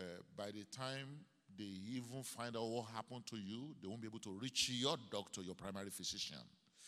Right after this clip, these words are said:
You are dead. Several times I said, "Satan, you are a bastard.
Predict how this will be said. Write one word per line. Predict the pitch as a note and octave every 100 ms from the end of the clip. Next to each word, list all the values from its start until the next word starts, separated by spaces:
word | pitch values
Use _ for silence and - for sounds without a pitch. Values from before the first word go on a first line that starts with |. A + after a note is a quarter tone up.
| - -
You | F#2+
are | F2 -
dead. | A#2 F2 C2 - - - _ - _ -
Several | - B2+ B2+
times | A2 G#2+
I |
said, | G#2+
"Satan, | - - B2+ B2 A#2 G2+
you | G#2
are |
a | G#2+ F2+
bastard. | B2 A#2+ - - - A1 -